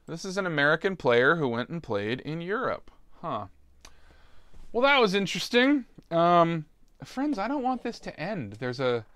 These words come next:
there's a cool kind of intimacy to this, and I really like it. Um,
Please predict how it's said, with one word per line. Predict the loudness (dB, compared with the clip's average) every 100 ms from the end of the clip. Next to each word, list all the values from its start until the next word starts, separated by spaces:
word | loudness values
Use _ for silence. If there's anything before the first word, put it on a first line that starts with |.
| -20 -20 -20 -16 -10
there's | -10
a | -10
cool | -8 -6 -4 -6
kind | -8 -8 -6
of | -4
intimacy | -6 -6 -10 -10 -10 -10
to | -8
this, | -8 -10 -12
and | -12
I |
really | -10 -10 -8
like | -6 -8 -8
it. | -14 -14 -10
Um, | -6 -6 -6 -10